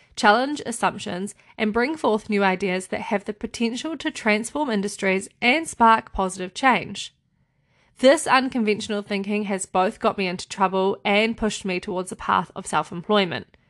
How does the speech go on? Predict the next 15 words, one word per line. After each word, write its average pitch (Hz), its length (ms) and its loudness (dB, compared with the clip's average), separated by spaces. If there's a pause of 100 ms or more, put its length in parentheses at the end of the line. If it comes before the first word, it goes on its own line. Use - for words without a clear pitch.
(560)
In 254 160 2
traditional 277 540 0
settings, 208 540 2
such - 320 -2
as 240 160 -2
school 190 340 2
or - 140 -2
more 175 180 -4
corporate 240 420 -2
environments, 190 720 0 (360)
my 233 160 4
tendency 285 480 -2
to 285 100 -4
question 240 380 -2
authority, 180 720 -2